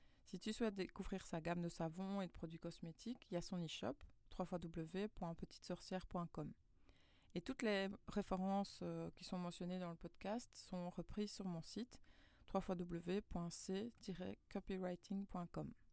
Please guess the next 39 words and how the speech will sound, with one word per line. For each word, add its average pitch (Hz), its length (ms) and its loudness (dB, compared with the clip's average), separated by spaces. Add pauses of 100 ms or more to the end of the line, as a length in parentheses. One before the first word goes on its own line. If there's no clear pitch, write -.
(920)
Si - 180 -4
t'as 233 160 10
une 247 160 12
idée 165 320 4
pour - 140 -2
ma 165 120 0
prochaine - 460 2
invitée, 165 500 -2
je - 60 -8
suis - 160 -6
preneuse. 156 520 0 (680)
Si - 120 -10
t'as 196 100 6
envie 185 240 2
de 196 60 -6
découvrir 180 600 0
ou 165 60 -6
de 160 80 -2
redécouvrir 180 880 0 (360)
sous 185 200 -2
un 190 80 4
nouveau 185 300 -2
jour 165 380 -6
une 165 100 0
femme 196 280 4
qui - 140 -8
suit - 220 -4
son 202 180 2
intuition, 180 680 0 (600)
eh 175 60 0
ben, 170 160 4
je - 100 -4
t'invite 185 400 0
à 202 80 4
me 170 80 2
contacter 175 420 -2
directement 180 640 2
via 165 220 0
Facebook, 165 640 -4